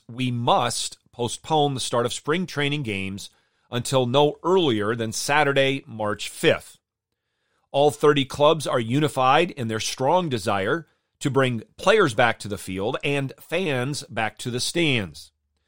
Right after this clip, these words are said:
The clubs have adopted a uniform policy that provides an option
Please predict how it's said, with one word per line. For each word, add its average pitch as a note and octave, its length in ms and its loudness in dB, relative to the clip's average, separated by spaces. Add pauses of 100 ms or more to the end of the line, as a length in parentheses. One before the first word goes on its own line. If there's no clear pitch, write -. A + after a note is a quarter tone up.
(440)
The B2+ 100 -2
clubs D#3+ 540 4
have C#3 160 0
adopted D3 500 2
a B2+ 120 -2
uniform D#3 600 -2
policy G#2+ 640 -2 (460)
that - 160 -4
provides C3+ 480 4
an C#3+ 160 -2
option D3+ 520 -2